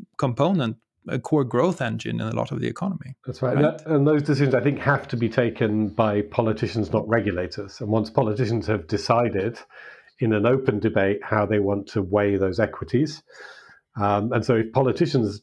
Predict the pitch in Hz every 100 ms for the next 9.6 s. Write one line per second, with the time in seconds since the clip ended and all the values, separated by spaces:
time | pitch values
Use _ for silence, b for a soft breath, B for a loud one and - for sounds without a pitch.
0 | - - - 131 120 101 98 107 113 113
1 | 110 104 95 104 117 101 110 101 101 98
2 | 123 107 104 107 104 104 104 95 101 98
3 | 101 - 95 - 107 95 - 101 98 95
4 | - b b b - 190 151 117 110 120
5 | - 110 117 107 120 131 131 135 113 107
6 | 107 B B B B _ - - 143 127
7 | - 120 123 110 120 113 113 104 b b
8 | b 127 - - 180 - - - b b
9 | b b _ - 117